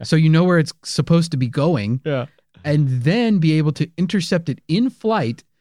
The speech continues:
Speaker 2: Yeah.
Speaker 1: in such a way that doesn't cause harm to any people.
Speaker 2: Right. And then hit it with pinpoint accuracy.
Speaker 1: Right. You
Speaker 2: So,
Speaker 1: can't fail.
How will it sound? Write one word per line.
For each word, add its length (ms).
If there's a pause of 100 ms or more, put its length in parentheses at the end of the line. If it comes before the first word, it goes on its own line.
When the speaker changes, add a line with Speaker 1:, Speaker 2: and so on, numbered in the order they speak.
(120)
Speaker 2:
Yeah. 160
Speaker 1:
in 80
such 220
a 60
way 340 (400)
that 320
doesn't 400
cause 360
harm 480
to 140
any 180
people. 520
Speaker 2:
Right. 360
And 140
then 100
hit 200
it 80
with 180
pinpoint 380
accuracy. 440
Speaker 1:
Right. 200
You 80
Speaker 2:
So, 40
Speaker 1:
can't 200
fail. 380